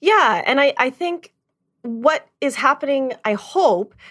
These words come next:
is that places that have no choice are coming up with the technology and showing that it, like, it can work, and then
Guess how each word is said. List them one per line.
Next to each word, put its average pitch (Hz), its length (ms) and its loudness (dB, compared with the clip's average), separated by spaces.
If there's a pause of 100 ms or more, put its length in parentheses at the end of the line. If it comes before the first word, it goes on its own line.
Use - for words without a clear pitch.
(140)
is 220 140 2
that 208 180 -2
places 320 400 -2
that 254 100 -2
have 247 200 -2
no 202 120 0
choice 185 600 -2
are 180 240 2
coming 233 280 -4
up 226 80 -4
with 277 120 -2
the 311 100 0
technology 202 640 0
and 185 100 -6
showing 202 300 0
that 196 180 -2
it, 190 100 -2
like, 180 200 -2
it 185 160 -2
can 180 200 -10
work, 233 380 -2 (340)
and 208 220 2
then 208 400 2